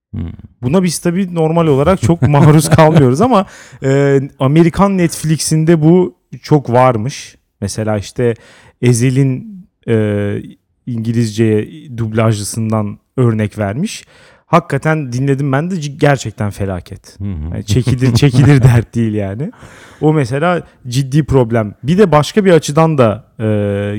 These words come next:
Speaker 2: genişletmiş. Biz geçen hafta şey demiştik ya, aynı kişi farklı dizilerdeki farklı karakterleri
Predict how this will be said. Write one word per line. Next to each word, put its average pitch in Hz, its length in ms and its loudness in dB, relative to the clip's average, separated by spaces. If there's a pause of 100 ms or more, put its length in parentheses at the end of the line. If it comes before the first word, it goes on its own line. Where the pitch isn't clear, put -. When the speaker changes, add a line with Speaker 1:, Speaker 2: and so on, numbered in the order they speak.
Speaker 2:
genişletmiş. 120 680 -4
Biz 156 140 -4
geçen 156 280 -2
hafta 160 260 -6
şey 151 180 -4
demiştik 156 380 -8
ya, 98 160 -4 (880)
aynı 160 340 2
kişi 185 520 -2 (520)
farklı 139 500 -2
dizilerdeki 135 600 0
farklı 139 360 -4
karakterleri 127 880 2